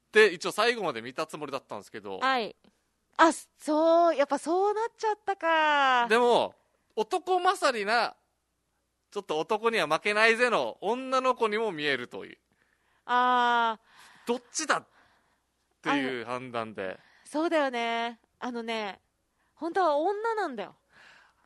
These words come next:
Speaker 1: 女の子か。
Speaker 2: だけど、
Speaker 1: はい。
Speaker 2: あの、私の一人称が、俺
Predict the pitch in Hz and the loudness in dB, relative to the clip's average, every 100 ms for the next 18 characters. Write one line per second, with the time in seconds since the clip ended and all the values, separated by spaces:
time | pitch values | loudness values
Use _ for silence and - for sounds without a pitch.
0 | _ 120 170 180 180 - - - - - | _ -18 -16 -14 -14 -14 -14 -14 -14 -16
1 | - - _ - 214 _ 311 330 277 311 | -18 -20 _ -20 -20 _ -6 -4 0 2
2 | 269 - _ 131 - 240 226 214 208 - | 2 -2 _ -2 -2 -2 -4 -4 -6 -8
3 | 254 370 330 349 320 277 - 359 381 359 | -8 -8 -8 -6 -6 -6 -10 -8 -8 -6
4 | 311 233 190 196 196 190 175 - _ _ | -2 -2 -2 -2 0 -2 -4 -12 _ _
5 | _ - 349 | _ 2 6